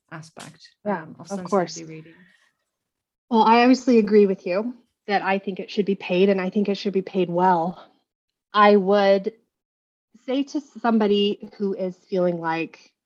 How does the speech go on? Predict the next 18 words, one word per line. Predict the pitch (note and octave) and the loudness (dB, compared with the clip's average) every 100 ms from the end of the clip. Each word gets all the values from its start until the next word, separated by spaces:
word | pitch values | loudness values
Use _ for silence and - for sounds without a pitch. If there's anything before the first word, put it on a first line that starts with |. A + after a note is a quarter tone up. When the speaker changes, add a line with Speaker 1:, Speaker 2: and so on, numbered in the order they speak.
| _ | _
Speaker 2:
"Oh, | F3 | -4
I | E3+ | -2
shouldn't | G3 A3+ G#3 | -2 -4 -4
have | G3 F3 | -4 -6
to | F3+ | -8
pay | F3 | -8
for | D#3 D3+ | -8 -10
that," | C#3 - _ _ - - - | -12 -14 _ _ -20 -18 -2
I | G3+ | 2
would | G3+ - | 2 2
ask | G#3+ A3+ - | 2 2 -2
them | G#3 F#3 F#3+ | -2 0 0
if | G3 F3+ | -4 0
they | F#3 F#3 | 0 2
would | F#3 F#3+ | 0 -2
feel | G3 F3+ | -2 0
the | F3+ | 0
same | F3 _ G#3+ F#3 D#3+ E3+ G#3+ | -4 _ -4 -4 -4 -6 -8